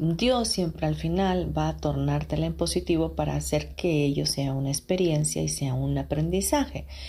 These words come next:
Pero mientras tanto vas a tener que sufrir consecuencias. ¿Y qué necesidad? Si podemos ser,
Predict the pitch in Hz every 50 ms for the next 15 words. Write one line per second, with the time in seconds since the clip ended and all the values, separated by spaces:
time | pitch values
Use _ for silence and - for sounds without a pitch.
0 | - - - - - - - 302 302 285 285 277 277 285 302 294 302 349 349 311
1 | - - 190 175 170 175 - 226 247 - 156 151 - - - - 151 151 131 -
2 | - - - 160 - - 185 - - - 127 139 - 151 156 156 - 220 - -
3 | - 277 330 339 - - - - - - - - - 190 180 - - 226 220 226
4 | 254 262 269 - 247 233 - - 196 196 214 220 233 240 233 - - - - 160
5 | 151 - 156 151 156 170 196 220 240 233 - - 208 190 180 190